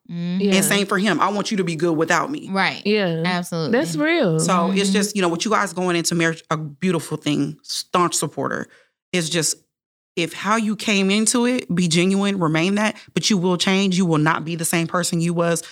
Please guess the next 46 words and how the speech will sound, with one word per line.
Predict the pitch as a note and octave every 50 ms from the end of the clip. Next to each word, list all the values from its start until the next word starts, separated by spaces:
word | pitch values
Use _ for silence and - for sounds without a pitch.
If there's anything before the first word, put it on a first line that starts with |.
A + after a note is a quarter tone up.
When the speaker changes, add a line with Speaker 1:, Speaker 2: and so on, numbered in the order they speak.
| - _ _ -
Speaker 3:
uh, | C#3+ - - - - - - _ _
the | - E3
day | D#3 D#3 D#3+
you | E3 E3 F3
got | D#3+ E3 C#3+ C#3
married, | D#3 D#3+ E3 F3 F3+ F3 E3+ -
five | - D3+ C3 C#3+ D3
years | D#3+ D#3 F3+ E3 -
from | - F#3
there | F#3 -
and | - D3 -
five | F3 E3 F3 E3+ F3
years | E3 E3+ F3
from | - F3 E3+
there, | E3 D#3
and | D#3+ F3+
you're | F#3+ G#3
not | G#3 F3 E3+ -
supposed | - F3 - D#3+ D3+ D3 -
to | -
be. | - B2+ - - _ _ _ _ _ _ _ _ _ _ _ _ _ _
You're | - G3+ G3+
not | G#3 G3+ E3+
gonna | F3 D#3+ E3
wanna | E3+ E3+ E3+
stay | D#3 - E3+ D#3
with | D3+ D3+ D#3+ -
the | - D#3
same | C#3 - - - E3 D#3+ D#3+ D#3 D3+ D3+ D#3 D#3 - - _ _ _ _
person, | - - F3+ F3 - - E3+
because | D#3+ D#3 F3+ D3+ D#3
if | D3
you | E3+ F3
guys | F#3 F3 F3 - E3
are |
not | D#3 D#3+ - - -
willing | C#3+ D3+ D#3 D#3+ D3+
to | D3+ - D#3+
grow | C3+ B2+ D3 D3 D#3 E3 E3 E3
and | D3+ D3 C#3+
step | - - E3 D3 -
out | D#3 D3 D3
of | D3 C#3+ D3
what | D#3+ - -
you | - D3+
were, | C3+ C#3+ D3+ F3 G3+ A3+ A#3